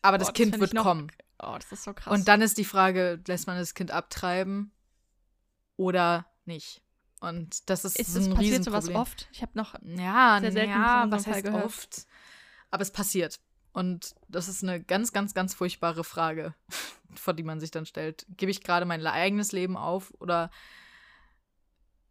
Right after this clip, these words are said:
Speaker 2: Wie würdest du dich entscheiden? Weißt du's?
Speaker 1: Kann ich sowieso n-, also wissen werde ich's nie. Wissen werde ich's erst, wenn ich in der Situation bin. Ich würde mich wahrscheinlich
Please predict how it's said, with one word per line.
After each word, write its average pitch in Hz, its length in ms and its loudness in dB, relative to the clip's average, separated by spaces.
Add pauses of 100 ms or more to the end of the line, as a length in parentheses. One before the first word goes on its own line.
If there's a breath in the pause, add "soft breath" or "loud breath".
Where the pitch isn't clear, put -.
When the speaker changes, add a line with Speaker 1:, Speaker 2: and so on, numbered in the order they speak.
(720)
Speaker 2:
Wie 214 140 -4
würdest 220 220 -2
du 247 40 -2
dich 226 120 -4
entscheiden? 240 540 0 (320)
Weißt - 220 -6
du's? 269 220 -8 (1800 loud breath)
Speaker 1:
Kann 208 160 0
ich 190 160 -2
sowieso 175 260 -2
n-, 180 100 -6 (120)
also 165 300 -4
wissen 233 280 4
werde 185 160 8
ich's 180 100 0
nie. 202 260 2 (600 loud breath)
Wissen 202 260 -2
werde 175 160 4
ich's 175 100 -4
erst, 170 200 -4
wenn 175 100 -4
ich 175 80 -6
in 175 80 -4
der 165 100 -4
Situation 170 520 -8
bin. 180 180 -10 (500 soft breath)
Ich - 160 -8
würde 196 160 2
mich 190 140 -4
wahrscheinlich 175 420 -2